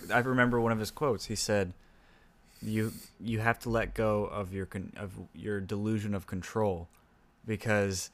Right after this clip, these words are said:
that's because, uh, Shifu was trying to control everything, and Shifu's like, "But what do you mean you can't control, what do you mean you can't control stuff? I just hit this peach and buried the seed, and a pe-, and a peach tree is gonna grow." But you're, you, what's his name? Uruguay? <laughs>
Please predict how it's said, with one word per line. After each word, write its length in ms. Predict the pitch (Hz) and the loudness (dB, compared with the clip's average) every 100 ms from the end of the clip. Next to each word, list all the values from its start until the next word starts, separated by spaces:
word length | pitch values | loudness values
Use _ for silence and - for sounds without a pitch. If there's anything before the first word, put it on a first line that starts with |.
| - _ - | -20 _ 0
that's 260 | 110 110 107 | 2 2 2
because, 540 | 113 - 110 101 92 | -4 0 0 0 -2
uh, 260 | 76 95 87 | -4 -6 -6
Shifu 460 | - - 113 - 101 | -6 -2 0 2 0
was 220 | 98 90 | 0 -2
trying 260 | - 104 98 | -2 0 2
to 100 | 95 | 0
control 340 | - 98 113 110 | -4 -4 2 2
everything, 460 | 98 95 98 92 | 2 -2 -2 -2
and 100 | 92 | -2
Shifu's 340 | - 104 104 87 | -4 -2 -2 0
like, 220 | 95 - - - - - | -2 -4 -18 -20 -20 -6
"But 100 | 120 | 2
what 120 | 135 | 2
do 60 | 143 | 2
you 100 | 143 | 2
mean 460 | 156 170 117 95 90 | 2 4 4 0 -4
you 120 | 110 | -6
can't 240 | - 123 | -4 -4
control, 340 | - 117 - 117 | -4 -8 -6 -4
what 80 | 131 | -2
do 60 | |
you 60 | 151 | 0
mean 160 | 151 143 | 0 -2
you 80 | |
can't 180 | - 117 | -2 -4
control 320 | - 90 107 | -4 -6 -4
stuff? 280 | 92 - 82 - - - - | -4 -6 -8 -8 -20 -20 0
I 140 | 113 | 2
just 160 | 139 127 | 2 0
hit 160 | 139 - | -2 -2
this 160 | 117 | -6
peach 500 | - 165 127 - - - | -4 -2 -2 -2 -6 -4
and 260 | 113 110 | -2 -2
buried 300 | 104 117 117 | 4 4 4
the 60 | 107 | 2
seed, 340 | - 143 120 | 0 2 0
and 180 | 98 85 | -2 -4
a 60 | 90 | -6
pe-, 160 | - 117 | -6 -4
and 140 | 107 | -4
a 80 | 98 _ | -4 _
peach 220 | 147 127 | -6 -4
tree 160 | - 104 | -4 -4
is 80 | |
gonna 160 | 87 98 | -4 -6
grow." 300 | 87 85 87 - - _ | -4 -6 -6 -12 -20 _
But 220 | 104 90 - - - - 85 | -4 -4 -6 -16 -16 -14 -6
you're, 340 | 110 107 92 | -2 -2 -4
you, 340 | 82 107 107 87 | -6 -4 -4 -4
what's 160 | 98 104 | -8 -8
his 100 | 101 | -6
name? 220 | 90 90 | -4 -2
Uruguay? 460 | 98 101 98 110 104 - - - - | -2 -2 0 0 0 -8 -18 -16 -6
<laughs> 80 | - | -6